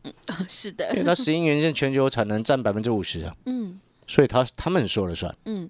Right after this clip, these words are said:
Speaker 2: 台湾没办法说了算。
Speaker 1: 是。
Speaker 2: 那我现在再反问各位，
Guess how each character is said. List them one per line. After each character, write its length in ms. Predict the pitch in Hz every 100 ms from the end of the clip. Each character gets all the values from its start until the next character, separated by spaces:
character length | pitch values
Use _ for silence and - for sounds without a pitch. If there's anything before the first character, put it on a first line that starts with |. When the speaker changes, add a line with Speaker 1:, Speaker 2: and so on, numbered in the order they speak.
| 101
Speaker 2:
台 180 | - 101
湾 160 | 120
没 140 | 117 98
办 120 | 98
法 120 | 82
说 180 | 80 85
了 80 | 82
算。 240 | - 87 -
Speaker 1:
是。 440 | - - 165 151 -
Speaker 2:
那 80 | 170
我 100 | 135
现 140 | 156
在 140 | 151
再 160 | 139 143
反 180 | 113 98
问 140 | 113
各 160 | 104 104
位， 200 | 98